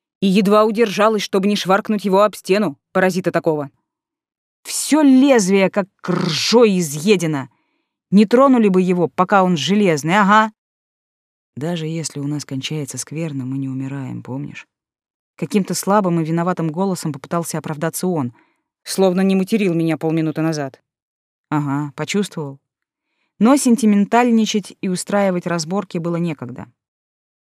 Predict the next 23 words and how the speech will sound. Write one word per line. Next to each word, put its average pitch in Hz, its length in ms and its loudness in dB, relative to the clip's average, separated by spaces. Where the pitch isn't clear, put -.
«Втягивай 240 560 2
скверну!» 190 600 2
Я 170 180 -2
ткнула 175 340 -2
косом 190 420 -2
в 151 40 -8
ошмётки 165 380 -6
тумана. 156 460 -4
«Ты 226 100 4
пустой 254 340 4
совсем, 175 500 -2
а 185 160 -2
тут 262 140 0
всё 254 140 0
только 240 240 4
начинается, 208 680 0
кажется». - 480 -4
«Ты - 300 -12
даже 113 380 -8
не 117 120 -6
представляешь, 110 720 -10
насколько 113 400 -10
права». 113 460 -8